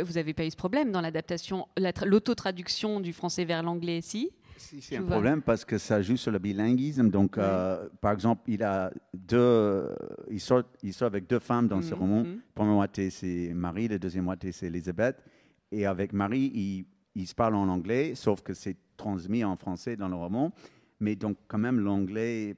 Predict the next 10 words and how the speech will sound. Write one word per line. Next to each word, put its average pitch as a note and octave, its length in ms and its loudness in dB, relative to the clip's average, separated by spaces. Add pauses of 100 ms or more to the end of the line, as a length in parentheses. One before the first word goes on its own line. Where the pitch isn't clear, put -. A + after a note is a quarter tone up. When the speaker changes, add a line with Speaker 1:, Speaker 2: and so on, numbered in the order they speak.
Speaker 2:
paraît G#2+ 320 -2
parfois, A2+ 560 -4
et G#2 180 -2 (200)
puis G2 260 -4
il F#2+ 40 -8
parle G2 240 0
en F#2+ 100 4
français G2 340 -2
avec G2+ 240 -6
l'autre. C#3+ 300 2